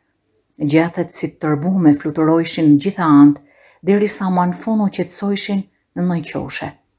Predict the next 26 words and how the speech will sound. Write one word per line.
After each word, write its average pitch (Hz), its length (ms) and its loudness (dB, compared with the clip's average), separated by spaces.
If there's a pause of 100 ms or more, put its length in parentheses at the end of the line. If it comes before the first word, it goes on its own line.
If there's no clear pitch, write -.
(1160)
E 160 60 -6
në 151 180 4
borë 160 260 0
mas 143 240 4
shpisës 156 540 -6
e 151 40 -4
limesit, 156 640 0 (540)
teshat 208 380 -2
e 190 120 0
lame 151 400 6
që 151 220 -4
gjithë 180 280 -2
ditën 190 380 -4
shtrin 196 440 0
nuk 190 200 -2
u 233 80 -4
teren, 180 400 0 (720)
tash 214 220 -10
ti 202 100 -14
fillon 180 340 -2
të 147 80 -8
valviten, 143 600 -6 (420)
të - 100 -4
rrahen, 143 460 6
të - 120 -10
fluturojnë, 147 560 4